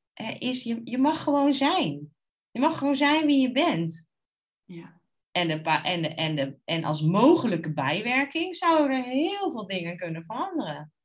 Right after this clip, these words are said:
Speaker 1: Maar niet omdat jij dat per se wilt. Niet omdat jij dat zo n-, nodig vindt of zo. Gewoon omdat dat vanzelf gaat,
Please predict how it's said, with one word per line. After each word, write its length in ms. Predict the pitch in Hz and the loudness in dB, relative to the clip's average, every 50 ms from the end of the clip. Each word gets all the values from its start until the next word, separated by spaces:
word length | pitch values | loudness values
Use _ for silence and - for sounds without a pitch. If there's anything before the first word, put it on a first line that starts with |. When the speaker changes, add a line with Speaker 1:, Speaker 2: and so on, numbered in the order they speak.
| _ _ _ _ _ _ _ _ | _ _ _ _ _ _ _ _
Speaker 1:
Maar 260 | - 143 147 147 143 | -6 -4 -2 0 2
niet 720 | 147 156 170 185 208 226 240 285 311 370 415 - - - | 2 4 4 6 8 8 10 10 10 10 8 4 0 -4
omdat 320 | - 254 254 233 240 247 214 | -6 -4 -2 -2 -2 -2 0
jij 240 | 233 233 233 240 240 | 2 2 2 2 0
dat 180 | 226 220 220 _ | -2 -6 -8 _
per 140 | 214 208 | -12 -12
se 460 | 202 - 202 196 190 190 190 196 196 - _ _ _ _ _ _ _ _ _ _ _ _ _ _ _ | -8 -2 0 0 0 0 -2 -4 -6 -10 _ _ _ _ _ _ _ _ _ _ _ _ _ _ _
wilt. 540 | - 165 185 - 98 - 131 - - - _ _ _ _ _ _ _ _ _ _ _ _ _ _ _ _ _ _ _ _ _ _ _ _ _ _ _ _ | -4 -2 0 0 0 -2 -4 -6 -10 -16 _ _ _ _ _ _ _ _ _ _ _ _ _ _ _ _ _ _ _ _ _ _ _ _ _ _ _ _
Niet 240 | - 196 233 226 196 | -4 -2 -2 -2 -2
omdat 280 | 185 175 165 165 156 | -2 -4 -4 -4 -2
jij 320 | 160 180 190 196 202 202 180 | 0 2 2 2 2 2 0
dat 220 | 170 165 165 165 | -2 -2 -4 -6
zo 680 | - - - - 190 185 185 185 185 185 185 185 185 _ _ _ _ _ _ _ _ - 156 | -8 -8 -2 2 4 6 6 4 4 0 -4 -8 -14 _ _ _ _ _ _ _ _ -14 -10
n-, 240 | 151 156 156 - - | -8 -8 -8 -8 -8
nodig 500 | 160 170 175 180 185 202 180 156 151 156 | -6 -4 -2 0 0 0 -2 -4 -6 -6
vindt 380 | - 135 135 135 135 135 - - | -8 -8 -6 -6 -8 -10 -12 -16
of 60 | - | -14
zo. 420 | - - - - - 107 - - _ _ _ _ _ _ _ _ _ _ _ _ _ _ _ _ _ _ _ _ _ | -12 -10 -10 -10 -10 -10 -12 -14 _ _ _ _ _ _ _ _ _ _ _ _ _ _ _ _ _ _ _ _ _
Gewoon 440 | - - 220 254 277 294 285 262 247 | -8 0 2 4 6 6 6 4 4
omdat 240 | 240 233 240 254 247 | 2 2 0 0 0
dat 160 | 240 240 - | -2 -4 -4
vanzelf 540 | - 233 233 226 233 240 254 269 277 262 - | -2 -2 0 2 2 4 4 4 4 2 0
gaat, 600 | - - 240 240 240 226 226 240 254 - - | -2 -2 0 0 2 2 2 0 -2 -4 -8